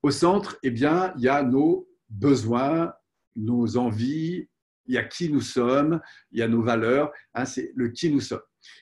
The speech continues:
Et puis, bah, une fois qu'on est un peu plus clair, on va le voir, euh, soit en positif, parce qu'on est clair sur nos importants, soit on n'est pas clair sur nos importants et on vit des manques,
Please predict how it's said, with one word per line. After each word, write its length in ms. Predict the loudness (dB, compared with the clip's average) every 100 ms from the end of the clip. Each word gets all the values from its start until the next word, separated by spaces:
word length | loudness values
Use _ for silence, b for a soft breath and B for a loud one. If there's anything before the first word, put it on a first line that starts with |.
| -6
Et 100 | -6
puis, 400 | -2 -2 -2 -4
bah, 160 | -8 -4
une 100 | -2
fois 180 | 2 2
qu'on 140 | 4
est 60 | 2
un 80 | 2
peu 160 | 0
plus 160 | -2 -4
clair, 320 | 2 2 2
on 60 | 0
va 100 | 0
le 80 | 2
voir, 340 | 2 2 -2
euh, 140 | -4 -8
soit 400 | -4 2 2 2
en 140 | -2 0
positif, 520 | -2 -2 -4 -6 -4
parce 160 | -8
qu'on 180 | -8 -6
est 120 | -6
clair 300 | -2 -2 -2
sur 180 | -4 -8
nos 320 | -6 -4 -6 -8 _ _ _ -12 -2
importants, 600 | -2 0 -2 0 -2 -4 B B B
soit 220 | 2 4
on 60 | 4
n'est 120 | 4
pas 140 | 2
clair 320 | 0 2 2
sur 160 | 2 0
nos 160 | 0 0
importants 420 | -2 -4 -2 0
et 80 | 0
on 100 | 0
vit 160 | 0
des 120 | 2
manques, 380 | 2 0 -2 -6